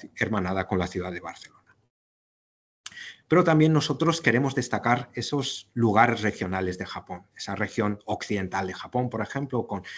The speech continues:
lugares conocidos como Hiroshima, Miyajima, pero también lugares como el Gran Santuario de Izumo, otro de los grandes santuarios de Japón más sagrados del país, o los jardines más bonitos de Japón, en Okayama, en la zona de Yamaguchi, eh, eh,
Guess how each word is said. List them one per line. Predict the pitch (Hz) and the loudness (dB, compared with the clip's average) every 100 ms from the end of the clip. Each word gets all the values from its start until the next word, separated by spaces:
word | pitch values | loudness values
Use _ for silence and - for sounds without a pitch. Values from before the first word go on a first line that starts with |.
| - - - | -14 -14 -4
lugares | 104 107 110 | 2 2 2
conocidos | - 104 92 117 - | 0 0 2 0 0
como | 101 90 | -4 -2
Hiroshima, | 107 98 - 120 104 | -2 -2 0 0 2
Miyajima, | 95 92 92 147 127 95 | 0 -2 -2 0 -2 -4
pero | 104 104 | -4 -4
también | 113 123 151 | -2 0 0
lugares | 147 151 151 151 | 0 0 -2 -2
como | 131 113 | -4 -2
el | |
Gran | 113 127 | 0 -2
Santuario | 123 120 113 117 123 | -2 -6 -4 -2 0
de | 113 | 2
Izumo, | 98 - 117 104 - - | 0 -4 -8 -8 -10 -8
otro | 131 135 | -6 -2
de | 127 | 0
los | 117 | 0
grandes | 123 123 123 | -2 -4 -4
santuarios | - 110 113 113 117 | -6 -8 -4 -2 -2
de | 113 | -2
Japón | - - 120 117 - - - | -10 -8 -8 -8 -12 -18 -14
más | 113 113 123 | 0 2 2
sagrados | 113 98 98 92 90 | 0 -2 -2 -4 -6
del | 92 | -10
país, | 87 98 120 117 | -10 -4 -4 -2
o | 98 | -6
los | 92 | -6
jardines | - 104 127 139 127 | -6 0 0 0 2
más | 120 123 | 2 2
bonitos | 117 117 117 98 | 0 -2 -2 -6
de | 98 | -8
Japón, | 95 - 117 95 | -12 -8 -6 -6
en | 95 | -8
Okayama, | - 95 110 110 92 - - - - | -10 -6 -4 -2 -6 -12 -18 -16 -16
en | 110 98 92 92 | -6 -6 -6 -6
la | 90 | -6
zona | 107 107 101 | -4 -2 0
de | 101 | 0
Yamaguchi, | 92 92 98 123 123 90 | 0 0 2 2 2 -12
eh, | 92 _ 113 107 107 104 107 107 | -18 _ -20 -20 -14 -14 -14 -16
eh, | 104 107 117 120 | -14 -12 -14 -18